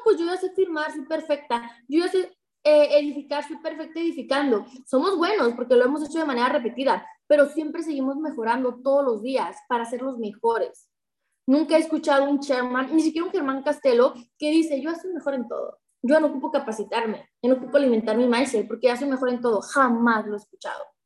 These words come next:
Siempre los veo alimentándose de información de muchísimo valor. Entonces, tú que no cobras el cheque que quieres, no te permitas decir, "Te tengo un P mil, P dos mil, ya no ocupo la mindset, ya no ocupo leer, ya no ocupo". No,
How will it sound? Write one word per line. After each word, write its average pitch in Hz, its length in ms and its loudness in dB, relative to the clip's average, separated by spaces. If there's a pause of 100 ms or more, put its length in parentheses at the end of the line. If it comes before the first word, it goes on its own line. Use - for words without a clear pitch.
(440)
Siempre 339 520 4
los 240 180 6
veo 277 540 2
alimentándose 247 1300 -4
de 269 60 -6
información 220 540 -6
de 226 60 0
muchísimo 202 460 -4
valor. 175 320 0 (240)
Entonces, 320 260 2
tú 349 100 2
que 370 120 2
no 349 120 -2
cobras 330 240 0
el 285 120 0
cheque - 180 -10
que 294 180 -2
quieres, 254 640 2
no 370 140 -6
te 554 160 8
permitas 339 500 0
decir, 294 460 -2 (160)
"Te 392 80 -2
tengo 466 200 2
un 508 260 0
P 453 180 2
mil, 381 320 0
P 370 60 -4
dos 392 240 0
mil, 359 240 0
ya 339 100 -2
no 381 60 -4
ocupo - 260 -4
la 370 140 0
mindset, 277 520 -4
ya 285 60 -2
no 349 80 -2
ocupo - 240 0
leer, 285 500 4
ya 311 120 -8
no 370 60 -6
ocupo". - 340 -4
No, 370 920 2